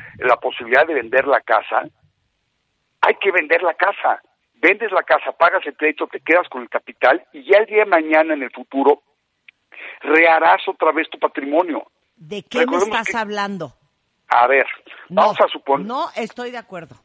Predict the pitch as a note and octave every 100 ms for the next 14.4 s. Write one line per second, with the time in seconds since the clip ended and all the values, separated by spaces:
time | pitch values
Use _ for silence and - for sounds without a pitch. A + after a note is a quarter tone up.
0 | _ _ - - - - A#3+ - - G4
1 | G3+ - - D#4+ E4+ C4+ F4+ - D#4 D4+
2 | D4 D#4 C#4 A#3+ C#4 A#3 - D#4+ - A#3+
3 | - G#3 - C4 E4 - - G3 A#3+ B3+
4 | E4+ G#3 - - - - - - D#3+ -
5 | D3+ C#3 A2+ _ - G3+ B3 D#4 F#4+ A4
6 | - - F3 G3+ B3 D#4 D#3 G3+ G#3+ F#3
7 | E3 F3+ A3+ B3 F#3+ D3+ E3 G#3+ A3 -
8 | A#2 D3 - C#3+ A2 - D3+ E3 D3 C3
9 | E3 E3+ F#3 F3 E3+ D#3+ C#3+ A2+ F2+ -
10 | C#3 F3 - D3+ C3+ - D#3+ G#3 - _
11 | _ _ _ - D#3 D#3+ C#3 A#2+ A#2 A#2+
12 | A2 F2+ - - - - A3+ A3 E3+ F3
13 | F3 - - D#3+ D3+ D3+ C#3+ C#3 A#2+ A2+
14 | - - -